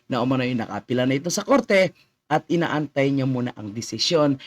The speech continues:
bago magsumite sa dokumentong kanilang hinahanap. Kaya hindi umano regular ang kanyang spokes hour dahil madalas umano ay hinahanap siya at,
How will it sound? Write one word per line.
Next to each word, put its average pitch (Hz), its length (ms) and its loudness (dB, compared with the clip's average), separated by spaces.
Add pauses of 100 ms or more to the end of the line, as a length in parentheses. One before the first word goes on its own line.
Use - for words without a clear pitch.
(220)
bago 123 320 0
magsumite 156 880 0
sa 131 160 -4
dokumentong 123 760 -4
kanilang 110 440 -6 (160)
hinahanap. 139 560 -2 (400)
Kaya 269 160 6
hindi 262 280 8
umano 214 360 4
regular 147 520 4
ang 127 120 -2
kanyang 143 240 2
spokes - 560 -2
hour 123 480 2 (320)
dahil 127 480 -2 (280)
madalas 139 600 2
umano 139 480 0
ay 123 160 -2
hinahanap 135 560 -2
siya 156 320 -2
at, - 200 -6